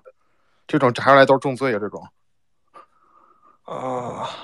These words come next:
Speaker 2: 是这样的。
Speaker 1: 你是E B三是那种，你就在中国，然后你是中国的一本科，本科，然后什么的，你没有在美-，没有在美国读书，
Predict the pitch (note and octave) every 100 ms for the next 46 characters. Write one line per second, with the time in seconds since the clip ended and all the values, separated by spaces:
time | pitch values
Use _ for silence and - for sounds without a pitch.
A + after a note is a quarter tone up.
0 | - _ _ _ - _ _ _ _ -
1 | - D3+ D#3 D3+ G#3+ F#3+ - - G3 F#3
2 | G3+ F#3+ F3+ C3+ A#2+ C3+ C3 F#3 E3 E3+
3 | F3 B2 B2+ B2 C3 C#3 A#2 D3 D#3+ D3+
4 | D3 D3 B2+ A2+ C#3 - G2+ A2 - C3+
5 | B2+ A2+ A2 A2 A2 - - _ B2+ B2+
6 | C#3 C3+ C3+ A#2 B2 A#2+ - C#3 C3+ B2
7 | G#2 A#2 A#2 - C#3 C3+